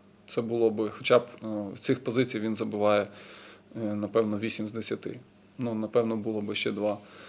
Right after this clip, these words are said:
Е, у Краснопіра на гарні моменти. Ну, е, я думаю, у Вік-, Вітора було два гарних моменти. Е, тому у Костенка і, ну, якщо була б реалізація, все було б набагато веселіше,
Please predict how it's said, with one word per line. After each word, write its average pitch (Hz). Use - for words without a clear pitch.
Е, 107
у -
Краснопіра 131
на 110
гарні 110
моменти. 110
Ну, 123
е, 107
я 117
думаю, 110
у 104
Вік-, 139
Вітора 123
було 113
два 110
гарних 110
моменти. 110
Е, 127
тому 131
у -
Костенка 131
і, 113
ну, 165
якщо 123
була 131
б 123
реалізація, 120
все 113
було 110
б 107
набагато 107
веселіше, -